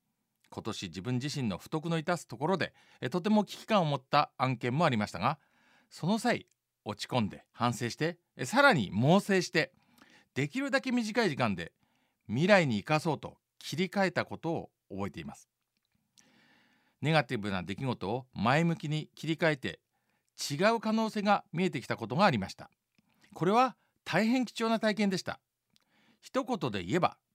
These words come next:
ピンチはチャンスかもしれないということです。まあ、他にも心に余裕を持つことも心がけていました。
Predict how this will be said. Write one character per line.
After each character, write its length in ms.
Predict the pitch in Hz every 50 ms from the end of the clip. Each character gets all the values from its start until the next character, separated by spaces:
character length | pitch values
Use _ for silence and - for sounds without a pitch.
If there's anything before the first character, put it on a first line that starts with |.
| _ -
ピ 160 | - 123 139
ン 80 | 139
チ 120 | - - 98
は 140 | 85 - -
チ 140 | - -
ャ 100 | 131 156
ン 60 | 160 -
ス 120 | - -
か 140 | - 175 208
も 140 | 220 170 127
し 180 | - - -
れ 100 | 95 104
な 120 | 139 185 196
い 80 | -
と 80 | - 95
い 20 |
う 40 | 90
こ 100 | - 90
と 80 | 82 80
で 100 | 71 71
す。 160 | - - - _ _ _ _ _ _ _ _ _ _ -
ま 80 | 170 170
あ、 20 |
他 160 | 170 214 269
に 80 | 269 262
も 200 | 202 101 - - _ _ _ _ _ _
心 380 | - - 127 131 214 226 214 175
に 140 | 123 98 85 95
余 160 | 101 110 135
裕 100 | 160 170
を 120 | 170 160
持 180 | 147 151 156 151
つ 80 | - -
こ 140 | - 107
と 120 | - 120 104
も 320 | 120 160 208 220 214 214 _ _ _ _ _ -
心 280 | - 110 101 123 120
が 100 | 110 98 82
け 80 | 98
て 100 | - 180
い 40 | 185
ま 100 | 139 104
し 40 | -
た。 160 | - - -